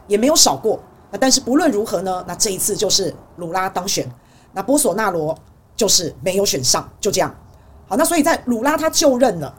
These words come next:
一个礼拜之后，也就是一月八号，那波索纳罗的支持者就是农工商啊，一些比较中小企业的小老板，还有一些中下阶层的人，就冲进了国会，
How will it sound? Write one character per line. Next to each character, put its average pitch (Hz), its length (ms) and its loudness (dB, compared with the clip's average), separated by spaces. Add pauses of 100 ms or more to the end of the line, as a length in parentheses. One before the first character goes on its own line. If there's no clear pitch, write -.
(240)
一 285 140 -2
个 285 100 6
礼 185 160 2
拜 214 160 2
之 240 160 0
后， 247 260 2 (360)
也 202 120 4
就 247 160 6
是 226 260 2
一 220 80 -8
月 226 140 0
八 190 180 -2
号， 180 300 -4 (360)
那 175 60 -10
波 277 160 2
索 214 160 2
纳 233 140 2
罗 185 160 0
的 208 120 4
支 302 280 2
持 180 260 2
者 185 300 0 (400)
就 170 340 0
是 208 160 0
农 170 140 -4
工 180 120 -4
商 175 220 -4 (180)
啊， 127 80 -20
一 - 40 -18
些 180 200 -10
比 156 120 -16
较 175 180 -2
中 220 140 -4
小 139 160 0
企 208 200 -2
业 196 120 2
的 151 120 -4
小 - 160 -4
老 156 120 -2
板， 156 180 -4 (340)
还 170 120 -8
有 175 220 0
一 185 40 -6
些 190 160 -2
中 240 100 2
下 254 160 2
阶 240 160 0
层 185 160 -2
的 170 80 -4
人， 139 180 -6 (280)
就 214 100 -4
冲 202 220 -4
进 202 140 -4
了 151 60 -6
国 147 180 -8
会， 160 240 -6